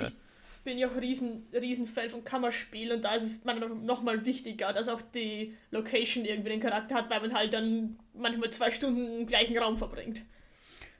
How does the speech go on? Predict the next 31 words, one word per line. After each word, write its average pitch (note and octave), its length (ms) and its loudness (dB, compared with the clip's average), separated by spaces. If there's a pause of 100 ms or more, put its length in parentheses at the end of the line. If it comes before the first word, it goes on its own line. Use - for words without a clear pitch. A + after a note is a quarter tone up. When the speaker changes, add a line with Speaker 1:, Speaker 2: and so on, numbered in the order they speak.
(180)
Speaker 1:
Ja, D3 320 4
und E3 300 -4 (340)
weil C3 420 2
natürlich C3+ 460 2
dieses - 440 -2
Setting D3+ 340 0
oder C3+ 160 -2
diese B2+ 220 -4
Kulisse C#3 360 -8
dem C3 160 -2
Ganzen C3 300 -2
dann B2+ 140 -4
auch A#2+ 100 -6
noch B2 120 -4
mal B2 80 -6
eine A#2+ 100 -4
ganz A#2+ 180 -6
andere B2 240 -12
Tiefe C#3 400 -8
verleihen A#2+ 420 -6
kann, C4 240 -2
Speaker 2:
Mhm. C4+ 180 -4 (440)
Speaker 1:
wenn B2+ 240 2
es - 160 -2
halt B2 360 2
eben B2+ 240 -6
nicht C3 300 -4
nur B2 400 -4
eine, A#2+ 640 -6 (1400)
eine B2 160 4
einfach C3 420 0